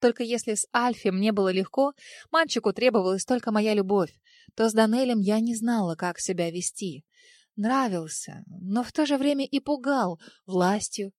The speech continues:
непростым характером, опасностью, что была вокруг него.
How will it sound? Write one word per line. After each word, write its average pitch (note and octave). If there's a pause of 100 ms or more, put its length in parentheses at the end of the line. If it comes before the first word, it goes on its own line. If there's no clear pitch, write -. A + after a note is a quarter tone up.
(140)
непростым G#3+
характером, F#3+
опасностью, G#3
что A3+
была G#3
вокруг G#3
него. F#3